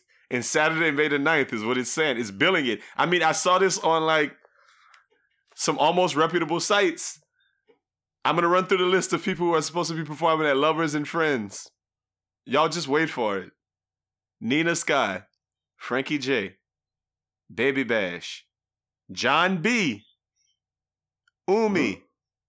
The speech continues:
Speaker 1: Cash Page, Montel Jordan, Mike Jones, Cameron, <laughs> Mace, Avery, Tweet, Trina,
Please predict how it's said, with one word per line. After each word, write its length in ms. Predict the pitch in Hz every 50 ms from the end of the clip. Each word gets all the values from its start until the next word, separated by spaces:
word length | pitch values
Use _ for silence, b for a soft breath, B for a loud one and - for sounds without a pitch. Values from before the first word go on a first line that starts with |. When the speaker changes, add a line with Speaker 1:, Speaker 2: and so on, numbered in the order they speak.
| _ _ _ _ _ _ _ _ _ _ _
Speaker 1:
Cash 500 | - - 156 151 160 160 165 156 - -
Page, 840 | - - 185 170 156 139 120 104 92 95 - _ - - - - _ _ _ _ _ _ _ _ _ _ _ _ _ _ _ _ _ _ _ _ _ -
Montel 680 | 101 104 131 151 190 196 - - 240 269 294 302 254
Jordan, 600 | 202 175 196 196 185 175 175 175 156 170 175 170 - _ _
Mike 380 | 131 135 147 160 190 202 202
Jones, 640 | 147 139 147 170 165 165 160 160 160 160 160 202 - -
Cameron, 1080 | - - - 180 175 180 180 180 165 165 170 175 170 151 127 104 95 98 113 196 - _ _ _
<laughs> 600 | - - - - - - - _ _ _ _ _ - - 403 - - 392 B B B B B B B B B B B
Mace, 840 | - 135 127 131 143 190 247 277 214 175 226 277 - - - - - - _ _ _ _ _ _ _ _ _ _ -
Avery, 840 | 170 180 202 247 240 269 254 240 214 190 175 165 160 160 220 262 - _ _ _ _ _ _ _ _ _ _
Tweet, 580 | - - - 233 233 240 233 214 214 214 - - _ _ _ _ _ _ _ _ _ _ _ _
Trina, 680 | - - - 240 240 226 208 175 151 139 139 156 190